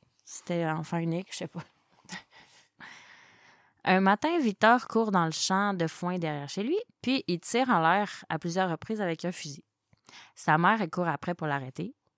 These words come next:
Victor cesse de courir, puis il dit à Stella, sa mère, « Je tire sur le diable. » Donc là,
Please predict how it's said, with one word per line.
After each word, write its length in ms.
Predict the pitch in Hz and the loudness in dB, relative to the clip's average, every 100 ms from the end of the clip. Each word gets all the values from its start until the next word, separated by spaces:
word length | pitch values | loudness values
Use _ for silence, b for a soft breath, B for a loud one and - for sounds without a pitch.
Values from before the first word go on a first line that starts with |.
| _ - | _ -6
Victor 400 | 156 156 185 196 | -4 2 2 2
cesse 280 | - 180 190 | 0 0 0
de 80 | 160 | -4
courir, 400 | - 151 190 - | -4 -4 -4 -6
puis 160 | - 151 | -6 -6
il 20 | |
dit 140 | 147 175 | -4 -6
à 80 | 170 | -6
Stella, 460 | - 139 135 165 - | -6 -6 -4 -6 -8
sa 180 | - 147 | -16 -12
mère, « 220 | 147 202 _ _ _ _ _ _ _ | -12 -12 _ _ _ _ _ _ _
Je 140 | - - | -4 -2
tire 260 | - 226 214 | 0 0 0
sur 180 | 175 | -2
le 100 | 156 143 | -2 -2
diable. » 280 | 143 135 - _ _ _ _ _ _ _ _ _ _ _ _ _ _ _ | -4 -4 -8 _ _ _ _ _ _ _ _ _ _ _ _ _ _ _
Donc 200 | 160 156 | -2 -2
là, 280 | 170 185 196 | 0 0 0